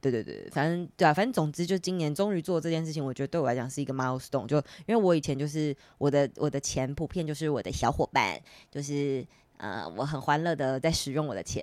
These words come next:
然后我有一个水位，它，它其实不是什么很高的水位，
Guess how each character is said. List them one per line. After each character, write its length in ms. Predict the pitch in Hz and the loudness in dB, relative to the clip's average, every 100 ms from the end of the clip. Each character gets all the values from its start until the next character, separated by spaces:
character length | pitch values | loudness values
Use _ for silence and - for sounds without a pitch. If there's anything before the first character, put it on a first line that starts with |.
| - | -8
然 120 | 156 | -2
后 40 | |
我 140 | 269 233 | 4 6
有 100 | 202 | 6
一 60 | |
个 100 | 165 | 2
水 240 | 165 - 123 | 0 0 2
位， 220 | 151 135 | 2 2
它， 160 | - 196 | 2 0
它 140 | 196 | -2
其 200 | - 151 | -2 -4
实 80 | 139 | -4
不 160 | - | -4
是 120 | 151 170 | -4 -2
什 100 | 135 | -4
么 60 | |
很 100 | 131 | -4
高 220 | 127 139 | 0 0
的 60 | 139 | 0
水 200 | 139 92 | -2 -2
位， 180 | 127 | -2